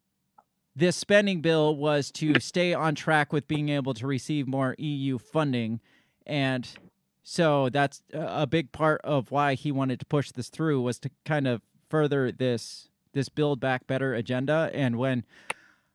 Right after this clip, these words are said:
um, one side didn't, wasn't on board with it, it's just like, "I'll just let the whole thing go to shit."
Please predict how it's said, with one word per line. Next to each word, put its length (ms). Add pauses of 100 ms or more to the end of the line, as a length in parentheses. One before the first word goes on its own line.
(120)
um, 280
one 160
side 280
didn't, 260
wasn't 260
on 140
board 240
with 160
it, 80
it's 100
just 140
like, 160
"I'll 100
just 180
let 120
the 80
whole 160
thing 180
go 140
to 60
shit." 340